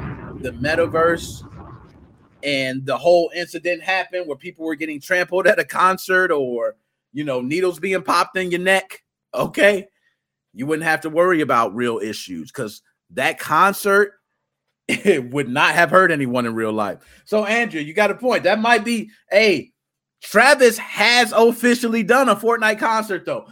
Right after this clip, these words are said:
So I can't even be mad 'cause I think it was Travis Scott who performed at that concert at Astroworld. So I can't even be mad. If it was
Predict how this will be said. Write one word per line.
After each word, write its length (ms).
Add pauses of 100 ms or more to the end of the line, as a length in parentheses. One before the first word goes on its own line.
So 100
I 100
can't 220
even 220
be 100
mad 420
'cause 100
I 100
think 200
it 120
was 260
Travis 360
Scott 280
who 100
performed 440
at 80
that 160
concert 400
at 120
Astroworld. 580 (200)
So 120
I 100
can't 200
even 200
be 100
mad. 320
If 120
it 100
was 480